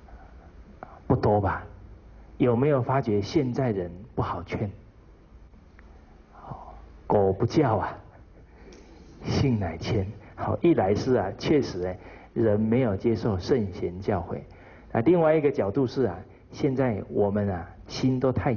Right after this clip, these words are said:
急躁了，所以在劝人的时候啊，有时候在态度啊、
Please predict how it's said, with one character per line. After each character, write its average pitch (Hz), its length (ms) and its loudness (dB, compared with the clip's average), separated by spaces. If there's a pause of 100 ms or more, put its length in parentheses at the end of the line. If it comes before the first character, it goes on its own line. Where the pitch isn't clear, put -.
(140)
急 98 340 -10
躁 120 240 -2
了， 95 140 -8 (680)
所 123 160 2
以 - 20 4
在 135 160 2
劝 127 460 2
人 101 200 0
的 107 100 0
时 104 120 -4
候 117 120 2
啊， 92 240 -2
有 101 140 -2
时 107 120 -2
候 120 100 2
在 120 180 -2
态 127 360 0
度 113 240 0
啊、 85 140 -8